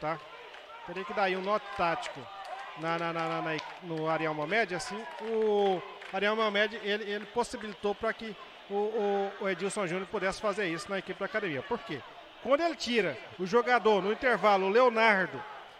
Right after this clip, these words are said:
e também o Gersinho, que era o que avançava no primeiro tempo ali, segurando a equipe da academia no seu sistema defensivo, quando ele tirou, a, a equipe do, do Operário se abriu o meio campo ali. Abriu, perdeu essa ofensividade,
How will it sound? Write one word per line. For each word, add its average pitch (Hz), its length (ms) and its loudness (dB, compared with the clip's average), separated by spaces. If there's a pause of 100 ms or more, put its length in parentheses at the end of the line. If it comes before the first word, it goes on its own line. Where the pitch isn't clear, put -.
(120)
e 202 80 -6
também 196 500 4
o 226 80 0
Gersinho, 202 800 0
que 202 100 0
era 240 180 6
o - 40 -4
que 202 240 -6 (240)
avançava 214 600 4
no 196 100 -2
primeiro 190 280 -2
tempo 190 340 -2
ali, 180 200 2 (200)
segurando 220 720 2 (260)
a 196 80 2
equipe 196 240 -4
da 202 80 0
academia 185 460 -2
no 180 80 -6
seu 180 120 -6
sistema 160 280 -6
defensivo, 160 600 -4 (520)
quando 240 160 -2
ele 269 100 2
tirou, 220 400 6 (800)
a, 214 720 2
a 214 60 2
equipe 247 320 -6
do, 233 320 2
do 233 80 2
Operário 226 360 0
se - 160 -2
abriu 294 360 2
o 254 40 0
meio 202 220 2
campo 156 320 -6
ali. 113 80 -10 (300)
Abriu, 208 420 0
perdeu 226 340 4
essa 247 200 2
ofensividade, 214 760 2